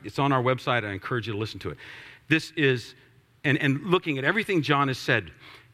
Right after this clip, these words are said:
he's saying, "Look, this is who you are." And, and last week we talked about, uh, infancy in Christ. We talked about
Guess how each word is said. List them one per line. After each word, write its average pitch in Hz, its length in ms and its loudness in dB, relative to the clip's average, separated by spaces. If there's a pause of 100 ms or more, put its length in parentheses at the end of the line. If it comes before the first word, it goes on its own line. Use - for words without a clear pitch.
he's 147 220 -2
saying, 131 280 0
"Look, 139 180 0 (220)
this 139 420 0
is 156 280 0
who 120 300 -4
you 104 260 -4
are." 92 160 -2
And, 123 180 0
and 127 120 -2
last 151 240 2
week 151 120 0
we 143 80 0
talked 151 280 -2
about, 117 160 -4 (320)
uh, 127 100 -6 (180)
infancy 127 760 -2
in 123 140 -6
Christ. 117 360 0
We 117 100 -8
talked 135 260 -2
about 127 240 -2